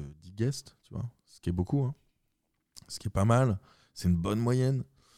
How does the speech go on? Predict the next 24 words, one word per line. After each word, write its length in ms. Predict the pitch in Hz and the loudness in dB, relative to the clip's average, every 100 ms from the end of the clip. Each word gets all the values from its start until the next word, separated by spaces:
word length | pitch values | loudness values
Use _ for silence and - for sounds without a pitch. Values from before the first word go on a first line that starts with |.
| _ _ _ - | _ _ _ -2
Euh, 680 | 98 95 98 98 95 98 95 - | 4 6 6 6 4 4 2 2
et 160 | 95 | 0
puis, 300 | 90 - 113 | 0 -2 4
euh, 1080 | 104 90 90 87 85 85 80 80 80 78 78 - | 4 4 2 2 0 0 -2 -2 -4 -4 -6 -4
et 120 | 92 | -6
puis 160 | - 90 | -6 -8
surtout, 360 | - - 113 113 | -8 -2 4 6
en 140 | 92 | 6
janvier, 560 | 90 87 87 104 117 117 | 6 2 4 4 4 2
euh, 260 | 101 90 85 | 2 0 0
le, 180 | 85 | 0
l'objectif 500 | 71 90 90 90 92 | 0 0 0 -2 -4
final, 320 | - 90 98 107 | -4 0 0 0
c'est 100 | 95 | -2
d'ouvrir 260 | 92 95 | 0 0
mon, 100 | 92 | 2
mon 320 | 92 90 90 90 | 0 0 0 0
salon 220 | 90 92 | 0 0
de 40 | |
tatouage 340 | 90 90 107 98 | 0 0 0 0
en 60 | |
pignon 240 | - 101 92 | -4 -8 -6
sur 220 | 104 98 | -4 -2
rue. 140 | 135 | -4